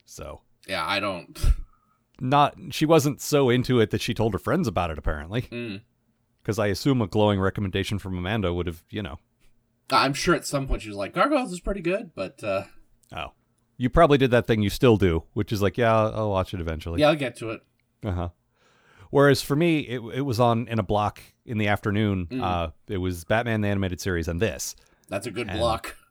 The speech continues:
Speaker 1: I had a job where I got off work kind of early. Like, I got off at, uh, three thirty, so,
Speaker 2: Mm.
Speaker 1: and I, I was home by four,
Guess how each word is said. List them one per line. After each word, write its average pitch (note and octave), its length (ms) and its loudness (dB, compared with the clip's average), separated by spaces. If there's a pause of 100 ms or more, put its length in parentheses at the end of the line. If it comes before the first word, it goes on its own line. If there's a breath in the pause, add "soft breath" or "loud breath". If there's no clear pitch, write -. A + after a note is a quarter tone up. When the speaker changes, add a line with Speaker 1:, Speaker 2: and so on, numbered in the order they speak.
(240)
Speaker 1:
I A#2+ 100 2
had B2 140 2
a G#2 40 0
job G#2+ 380 4
where F#2+ 180 2
I F#2 60 0
got F#2 180 0
off F2+ 300 -2
work A2+ 280 -4
kind G2 200 -6
of E2+ 80 -6
early. E2 420 -6
Like, F2 160 -6
I F2 80 -4
got F#2 100 -2
off F#2 160 0
at, - 180 -14
uh, E2 180 -4
three G#2+ 200 -6
thirty, F#2+ 320 0
so, E2 240 -6
Speaker 2:
Mm. G2+ 260 -12
Speaker 1:
and F2+ 140 -8
I, D#2+ 40 -8 (320)
I - 140 -18 (280)
was G2+ 200 -6
home G#2+ 220 -2
by F#2 140 0
four, F#2+ 440 0